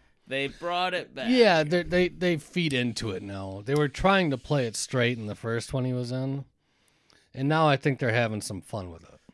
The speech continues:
Speaker 1: Yeah, it's
Speaker 2: They're
Speaker 1: like,
Speaker 2: not
Speaker 1: oh,
Speaker 2: trying to
Speaker 1: yeah.
Speaker 2: play it earnestly like they were
Speaker 1: Premium
Speaker 2: originally.
Speaker 1: turkey, turkey, da, da, da, like, I don't know what the fuck he was
Speaker 2: But,
Speaker 1: saying,
Speaker 2: like,
Speaker 1: but
Speaker 2: the first one, lo-, you know, I like my de-, dessert first.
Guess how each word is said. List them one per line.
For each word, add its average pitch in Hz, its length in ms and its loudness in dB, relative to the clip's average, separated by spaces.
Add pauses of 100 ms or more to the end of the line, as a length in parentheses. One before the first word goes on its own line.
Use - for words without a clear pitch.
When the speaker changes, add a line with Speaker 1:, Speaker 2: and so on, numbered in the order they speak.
Speaker 1:
Yeah, 135 240 -6
it's 104 120 -10
Speaker 2:
They're 135 100 0
Speaker 1:
like, 139 80 2
Speaker 2:
not 139 240 2
Speaker 1:
oh, - 20 -8
Speaker 2:
trying 127 300 2
to 117 80 0
Speaker 1:
yeah. - 80 -8
Speaker 2:
play 117 220 0
it 104 100 -6
earnestly 107 500 -10
like 98 220 -10
they 190 80 -6
were 190 60 -2
Speaker 1:
Premium 202 380 0
Speaker 2:
originally. 190 320 -6
Speaker 1:
turkey, 170 220 -10
turkey, 170 520 -8
da, 147 200 -6
da, 139 320 -8
da, 151 180 -16
like, 110 320 -14
I 147 120 -6
don't 160 240 -2
know 113 80 -12
what 117 120 -14
the - 80 -18
fuck - 300 -16
he - 120 -20
was - 80 -12
Speaker 2:
But, 135 140 -4
Speaker 1:
saying, 139 120 -4
Speaker 2:
like, 139 200 -4
Speaker 1:
but 139 80 -2
Speaker 2:
the 110 60 -2
first 131 400 -2
one, 98 220 -10
lo-, 104 100 -12 (460)
you 151 140 0
know, 143 140 2
I 147 60 2
like 147 220 0
my 156 120 2
de-, 143 120 0
dessert 127 600 -4
first. - 540 -6